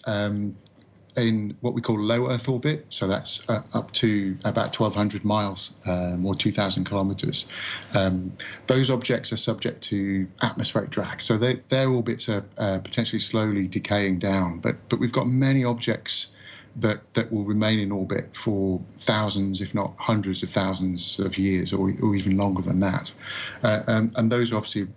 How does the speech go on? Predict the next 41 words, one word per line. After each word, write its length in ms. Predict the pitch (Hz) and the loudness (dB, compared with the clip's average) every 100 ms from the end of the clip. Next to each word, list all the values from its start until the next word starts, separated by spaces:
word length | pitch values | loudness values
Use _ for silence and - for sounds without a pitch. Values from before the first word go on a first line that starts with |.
| - | -4
a 40 | |
very 180 | 107 98 | 0 0
big 260 | 95 101 | 0 -2
concern. 560 | 101 95 - 101 - - - - - - - - | 0 -4 -2 -2 -4 -6 -16 -18 -18 -18 -8 0
Now, 80 | |
the 80 | 101 | 2
objects, 460 | 113 110 113 - - - | 2 0 -4 -4 -12 -4
um, 420 | 107 104 101 98 95 | -2 0 -2 -4 0
that 120 | 104 | 2
are, 200 | 98 98 | 2 0
are 80 | 95 | -2
slowly 380 | - 120 110 98 | 0 2 2 0
decaying 440 | 92 95 107 98 | -4 -2 0 0
down 480 | 92 110 110 95 87 - | 0 2 2 0 -6 -6
thanks 260 | - 107 - | -4 -4 -6
to 100 | - | -4
the 80 | 92 | -2
atmosphere, 600 | 101 - - 98 - - - - - - | -2 -4 -2 0 0 -4 -8 -16 -16 -4
um, 420 | 101 95 92 95 - | 2 2 2 0 -4
most 580 | - 127 143 147 147 - | 0 2 4 4 2 2
of 80 | 123 | 2
the 100 | 120 | 4
material 600 | 113 - 151 147 104 95 | 2 2 2 4 2 0
gets, 540 | 98 107 - - - | -2 -2 -2 -6 -4
um, 540 | 104 98 95 95 95 95 - - - | 0 2 2 2 -2 -4 -10 -12 -6
incinerated 1000 | - - 101 95 120 113 87 87 98 - | -6 -2 0 2 4 4 2 -4 -8 -4
by 200 | 98 95 | -2 -2
the, 120 | 92 | -4
the 240 | 95 - | -4 -4
heat 380 | 104 120 113 - - - | -2 0 0 -4 -12 -6
of 120 | 87 | -4
the 80 | 95 | 0
re-entry. 640 | 98 98 98 - - - - - - - - | 2 2 2 -2 -4 -4 -8 -12 -10 -12 -4
But 140 | - | 0
we 80 | 107 | 0
do 280 | 98 123 117 | 4 4 4
find 480 | 120 110 104 95 | 2 0 2 0
occasionally 600 | 92 - 110 107 87 85 | -2 0 2 2 -2 -4
that, 240 | - 107 - | -6 -8 -4
that 160 | 110 | -4
some, 500 | - - 104 98 92 | -2 -2 0 0 -4